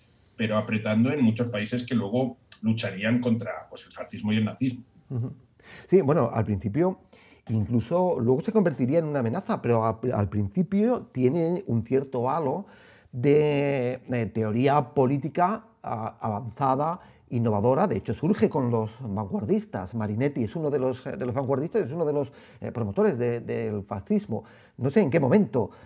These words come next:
Speaker 2: el, mm, se descubre o se entiende que el fascismo va a ser una amenaza.
Speaker 1: Sí, a ver, el futurismo, a ver, es un movimiento, en este caso, de vanguardias,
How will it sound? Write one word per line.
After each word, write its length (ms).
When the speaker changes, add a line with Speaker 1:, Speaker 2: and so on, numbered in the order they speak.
Speaker 2:
el, 720
mm, 360
se 160
descubre 680
o 120
se 220
entiende 640
que 140
el 140
fascismo 600
va 240
a 340
ser 180
una 140
amenaza. 460
Speaker 1:
Sí, 400
a 80
ver, 360
el 100
futurismo, 600
a 40
ver, 200
es 120
un 80
movimiento, 460
en 60
este 120
caso, 200
de 60
vanguardias, 720